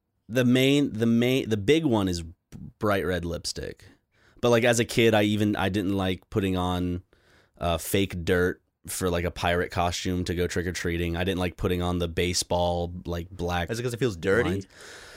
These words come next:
Speaker 1: I don't know. I
Speaker 2: Or
Speaker 1: just,
Speaker 2: is it, like, uncomfortable?
Speaker 1: it made me feel uncomfortable putting it on. Like, I didn't like it.
Speaker 2: Maybe it's, like, maybe it has to do with, uh, your face feels very, uh,
Speaker 1: But when other people wear it, I also feel that. It's not just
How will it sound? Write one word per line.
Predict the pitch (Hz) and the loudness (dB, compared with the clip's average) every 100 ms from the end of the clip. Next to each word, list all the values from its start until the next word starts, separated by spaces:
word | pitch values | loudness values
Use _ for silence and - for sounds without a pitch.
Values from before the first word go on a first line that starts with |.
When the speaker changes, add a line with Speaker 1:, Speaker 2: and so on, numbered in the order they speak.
| - - - - | -20 -20 -12 -2
Speaker 1:
I | 170 | 0
don't | 247 240 | 4 4
know. | 190 294 | 4 2
I | 147 | 2
Speaker 2:
Or | |
Speaker 1:
just, | 127 | 2
Speaker 2:
is | 127 | 4
it, | 127 | 2
like, | 113 110 | 2 2
uncomfortable? | 101 95 123 143 180 180 | 0 -2 -2 -2 -4 0
Speaker 1:
it | 131 | 4
made | 151 185 | 6 6
me | |
feel | 180 180 | 4 4
uncomfortable | 160 - 123 123 147 113 | 4 2 0 0 0 0
putting | - 95 92 | 0 0 0
it | 87 | -2
on. | 87 85 | -6 -6
Like, | 95 101 | -2 0
I | |
didn't | 95 95 | 0 0
like | 92 98 - | 0 -2 -4
it. | - - _ _ _ _ _ _ _ | -10 -12 _ _ _ _ _ _ _
Speaker 2:
Maybe | - 104 | -12 -10
it's, | 127 - | -10 -6
like, | 98 90 - _ _ _ _ | -4 -6 -12 _ _ _ _
maybe | 92 110 | -6 -4
it | |
has | 107 | -4
to | 98 | -4
do | 98 | -4
with, | 92 95 | -2 -2
uh, | 90 87 87 - _ _ _ _ _ _ _ | -2 -2 -4 -10 _ _ _ _ _ _ _
your | - | -16
face | - 92 92 - | -6 -4 -4 -6
feels | - 98 90 | -6 -6 -4
very, | 95 92 90 | -2 0 0
uh, | 90 90 87 87 85 - - _ _ _ - | -2 -2 -2 -4 -8 -12 -20 _ _ _ 0
Speaker 1:
But | 135 | 2
when | 139 | 4
other | 147 180 | 4 4
people | 160 135 117 | 2 2 4
wear | 107 | 4
it, | 104 | 4
I | |
also | - 101 120 104 90 | 2 0 0 -2 -6
feel | - - - | -8 -12 -12
that. | - - - | -16 -18 -14
It's | - | -4
not | 120 113 | -2 0
just | 107 101 | -2 -2